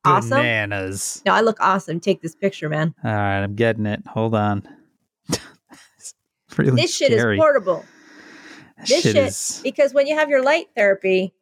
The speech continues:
Speaker 1: you have to sit in front of it and you can't move 'cause you have to, but this, you can walk around the house.
Speaker 2: Well, yeah, there you go.
Speaker 1: And look super cool doing it.
Speaker 2: You look, it, you, yeah. You
Speaker 1: Also
Speaker 2: look, it kind of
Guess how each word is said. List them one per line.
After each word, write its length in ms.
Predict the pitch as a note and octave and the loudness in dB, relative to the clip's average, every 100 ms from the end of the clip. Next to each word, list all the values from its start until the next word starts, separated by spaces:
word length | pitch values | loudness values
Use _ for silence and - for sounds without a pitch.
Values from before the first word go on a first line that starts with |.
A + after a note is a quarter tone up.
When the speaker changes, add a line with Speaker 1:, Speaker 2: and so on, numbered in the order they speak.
| _ _ - | _ _ 0
Speaker 1:
you 100 | B3 | 2
have 180 | C4 | 2
to 80 | - | -2
sit 240 | G#3+ C4+ A#3 | -2 0 -2
in 80 | |
front 220 | A3+ A3 A#3 | 0 0 2
of 60 | |
it 100 | B3 | 0
and 80 | G#3+ | 0
you 80 | F#3+ | -2
can't 300 | - G#3+ F#3 | 0 -2 2
move 240 | G#3 B3 | 2 2
'cause 140 | - G3 | -2 0
you 60 | |
have 120 | G#3+ - | 0 0
to, 80 | F3+ | -8
but 200 | - - | -8 -2
this, 220 | F#4 F#4+ | 0 0
you 80 | D#4+ | -2
can 160 | A#3 | 2
walk 200 | F#3+ G#3 | 4 4
around 220 | A3 G#3+ F3+ | 2 2 2
the 80 | |
house. 380 | F#3+ - D#3 - _ _ - | 0 0 -4 -8 _ _ -4
Speaker 2:
Well, 240 | B2 A2 | -2 0
yeah, 160 | A2 A2+ | 2 2
there 180 | A#2 B2+ | 2 0
you 100 | A2+ | 2
go. 380 | C#3+ G3 A2 - _ - | 2 2 0 -4 _ -2
Speaker 1:
And 240 | B3 B3+ | 0 2
look 180 | C#4+ - | 2 0
super 520 | - - D4+ D4+ C#4+ | -8 0 2 2 -2
cool 300 | C#4+ D4 C#4 | 2 4 4
doing 380 | A3+ D#4 G4 B3 | 4 2 2 0
it. 140 | - | -2
Speaker 2:
You 100 | A#2+ | -2
look, 420 | A#2 C3+ D3 _ - _ _ | -2 0 -2 _ -20 _ _
it, 200 | - D3 _ - | -6 -6 _ -8
you, 240 | C#3+ D3+ | -4 -4
yeah. 540 | - C#3 E3+ F3+ A#2+ G#2+ - _ | -2 0 2 2 -2 -6 -16 _
You 140 | D#3+ F3 | 0 2
Speaker 1:
Also 180 | A3 A#3+ | 4 4
Speaker 2:
look, 80 | G3 | 2
it 240 | - - | 0 -8
kind 240 | - C#4 | -4 0
of 140 | E4+ | -2